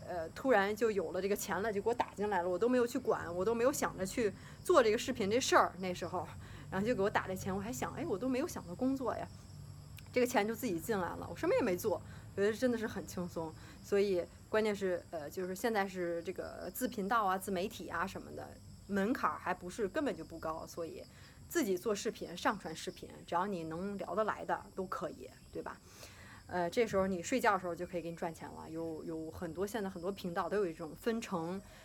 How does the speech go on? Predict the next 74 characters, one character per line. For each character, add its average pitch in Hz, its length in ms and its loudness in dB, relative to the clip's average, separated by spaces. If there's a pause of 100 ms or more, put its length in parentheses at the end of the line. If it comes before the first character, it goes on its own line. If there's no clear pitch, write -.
(200)
计 262 180 4
划， 190 400 2
就 175 140 -6
是 175 140 -8
在 180 120 2
你 160 60 -4
的 170 60 -8
视 - 120 -6
频， 180 320 -6 (220)
相 190 180 -4
当 185 120 0
于 196 40 -4
在 196 120 0
视 190 120 -10
频 202 200 -2
之 240 100 -2
前 202 200 -2
加 202 120 4
上 208 120 -2
一 185 40 -2
个 175 100 0
广 165 180 -6
告 180 180 2
嘛， 165 140 -8
他 196 100 -4
们 190 80 -2
看 202 160 0
了 180 80 -2
广 165 160 -8
告， 170 220 0 (500)
呃， 170 420 2 (180)
频 262 220 6
道 302 160 10
赚 240 160 6
了 208 100 4
钱 170 220 -2
分 185 260 -2
给 175 120 -4
你 151 160 -8
一 - 20 -12
部 156 180 -10
分。 - 180 -12 (380)
第 233 140 0
一 233 80 4
个 233 80 6
用 208 160 4
视 - 140 -2
频 185 160 -4
赚 165 180 0
钱， 165 140 -6
第 233 100 6
二 233 140 8
个 196 80 4
就 190 120 2
是 170 300 -2 (200)
affiliate 247 480 2
marketing， 175 600 -2
就 175 140 -6
是 - 40 -10
什 175 80 -8
么 143 60 -8
呀？ 170 100 -2
就 180 160 -4
算 190 320 -2
是 180 60 -8
关 269 380 4
联 202 280 2
营 190 240 -2
销 277 240 4
吧。 180 240 0
如 202 140 -2
果 202 180 4
你 214 260 -2
有， 180 260 0